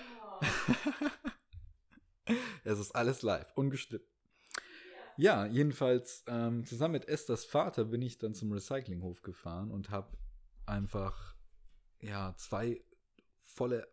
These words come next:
Speaker 2: Autos an Sperrmüll und so weiter entsorgt und ich hatte meine Maske auf und hatte darunter die ganze Zeit ein breites Grinsen,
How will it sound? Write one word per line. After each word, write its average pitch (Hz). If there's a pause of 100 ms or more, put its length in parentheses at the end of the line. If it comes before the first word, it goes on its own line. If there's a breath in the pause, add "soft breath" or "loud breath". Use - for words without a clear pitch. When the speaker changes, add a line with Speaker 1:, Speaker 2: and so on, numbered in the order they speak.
Speaker 2:
Autos 113
an 101
Sperrmüll 113
und 120
so 101
weiter 101 (440 soft breath)
entsorgt 101
und 104
ich -
hatte 113
meine 101
Maske -
auf 92
und 101
hatte 104
darunter 101
die 101
ganze 104
Zeit 98
ein 98
breites 98
Grinsen, 101